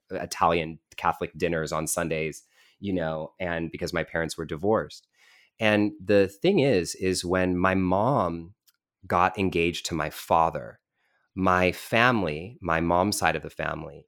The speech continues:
completely disowned her. They kicked her out of the house at, you know, twenty years old or whatever it was. And she went to go live with my dad's family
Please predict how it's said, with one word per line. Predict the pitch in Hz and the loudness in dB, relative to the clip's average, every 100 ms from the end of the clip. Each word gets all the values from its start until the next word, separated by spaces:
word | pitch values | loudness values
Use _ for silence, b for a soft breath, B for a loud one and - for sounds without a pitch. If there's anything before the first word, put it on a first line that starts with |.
| _ | _
completely | - 95 - - 113 147 - 110 95 92 - _ _ _ 85 | -8 -8 -8 -4 0 0 0 0 0 -2 -12 _ _ _ -12
disowned | 80 110 - 90 101 123 | 0 0 2 2 2 0
her. | - - - - | -4 -14 -20 -4
They | 104 | -4
kicked | - - 147 - | -4 -10 -8 -4
her | 143 120 - | -4 -4 0
out | 92 104 85 - | 4 4 2 -4
of | 90 | -6
the | 80 | -6
house | - 98 92 - - - | -2 -2 -2 -4 -10 -4
at, | 82 82 - - | -4 -4 -8 -8
you | 85 | -6
know, | 76 76 _ _ | -6 -10 _ _
twenty | - - 101 | -10 0 2
years | 95 82 | 2 2
old | 85 90 - | 0 -2 -4
or | |
whatever | 71 71 73 | -12 -12 -12
it | - | -12
was. | - - - - b b b b b | -12 -14 -18 -20 b b b b b
And | 101 98 | 0 2
she | - | 4
went | 113 110 | 4 2
to | |
go | 107 | 0
live | 90 80 | 0 -2
with | 82 | -6
my | 82 | -6
dad's | 78 95 165 147 | 0 0 0 -4
family | - 78 73 69 _ | -8 -8 -10 -16 _